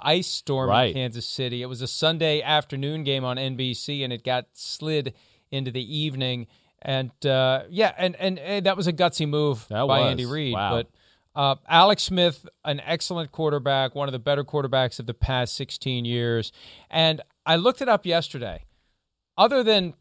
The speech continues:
Speaker 1: kickers and punters, 'cause there's a few of them still floating around, two thousand five draft with Alex Smith retiring, the three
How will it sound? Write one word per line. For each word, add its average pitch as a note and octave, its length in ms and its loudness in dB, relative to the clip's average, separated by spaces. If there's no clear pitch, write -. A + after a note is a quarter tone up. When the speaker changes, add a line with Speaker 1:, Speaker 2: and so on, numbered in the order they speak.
Speaker 1:
kickers F#3 340 0
and D3+ 120 -2
punters, C#3+ 320 0
'cause C#3 120 -4
there's B2+ 140 -4
a B2 40 -8
few D#3 220 -2
of C3+ 100 4
them B2 60 -4
still C#3 260 -4
floating B2 380 -2
around, A#2+ 280 -4
two G#3+ 160 -4
thousand A3 300 4
five D#3+ 340 4
draft B2+ 540 -4
with C#3+ 360 0
Alex F3+ 300 4
Smith G3 240 -6
retiring, C3+ 600 0
the D3 140 4
three G3+ 760 -2